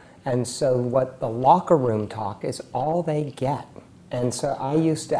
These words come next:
act as a translator growing up in high school for my friends, 'cause I had four sisters and I was very attuned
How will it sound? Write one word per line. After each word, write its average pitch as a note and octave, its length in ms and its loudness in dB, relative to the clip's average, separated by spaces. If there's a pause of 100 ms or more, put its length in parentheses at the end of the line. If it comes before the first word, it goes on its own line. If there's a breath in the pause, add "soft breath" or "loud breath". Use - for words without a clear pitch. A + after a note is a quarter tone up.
act A#2 280 -6
as G#2+ 140 0
a G2+ 60 -4
translator A2 760 -4
growing G2 360 -4
up G2+ 240 -8
in F#2+ 80 -4
high G2 200 -4
school F#2+ 520 -6 (400 loud breath)
for C3 140 -8
my A#2 200 2
friends, F3 400 4
'cause - 180 -6
I - 200 -12
had A2+ 160 -6
four D3 280 2
sisters B2 560 -4
and A2 180 -6
I A2 100 -2
was G2+ 120 -6
very A#2 380 2
attuned G#2 640 -4